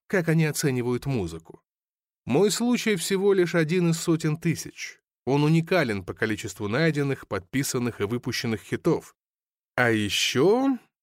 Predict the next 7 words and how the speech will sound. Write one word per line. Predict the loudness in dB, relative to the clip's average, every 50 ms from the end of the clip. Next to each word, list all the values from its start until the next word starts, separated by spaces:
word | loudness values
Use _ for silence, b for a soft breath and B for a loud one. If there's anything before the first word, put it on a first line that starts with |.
| _ _ _
подобных | -2 -2 0 2 2 2 2 2 2 0 0 -2
книг | -2 0 2 2 2 0 -2
просто | -2 0 2 2 2 0 -2 0 2 4 4 4 4 2 0 0
не | 0 2 2 2
существует | 2 0 -4 -4 -2 -4 -6 -6 -4 -2 -2 0 0 0 -2 -4 -6 -4
в | -2 0
России. | 0 0 0 -2 -4 -6 -8 -8 -12